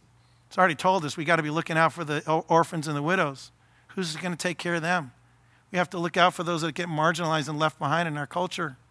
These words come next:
regardless of what you think politicians should be doing or shouldn't be doing. Christians know what they should be doing, right? Doesn't really matter what politics you claim. You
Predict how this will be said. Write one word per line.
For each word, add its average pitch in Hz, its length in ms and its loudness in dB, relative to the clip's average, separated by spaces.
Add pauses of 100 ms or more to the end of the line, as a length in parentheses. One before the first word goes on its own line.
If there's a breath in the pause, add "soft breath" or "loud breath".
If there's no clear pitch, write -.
(760)
regardless 170 360 6
of 175 60 -2
what 170 140 0
you 156 80 -4
think 180 220 -4 (760 soft breath)
politicians 185 560 4
should 185 200 -2
be 185 80 -2
doing 190 180 0
or 185 60 0
shouldn't 208 260 0
be 175 60 -2
doing. 135 260 -4 (160 soft breath)
Christians 175 540 4
know 175 240 8
what 196 120 4
they 165 120 0
should 147 200 -4
be 139 80 -6
doing, 135 220 -6
right? 202 320 4 (1300)
Doesn't 247 160 2
really 170 140 2
matter 202 200 8
what 190 160 4
politics 220 480 6
you 233 100 4
claim. 247 340 4
You 113 60 -14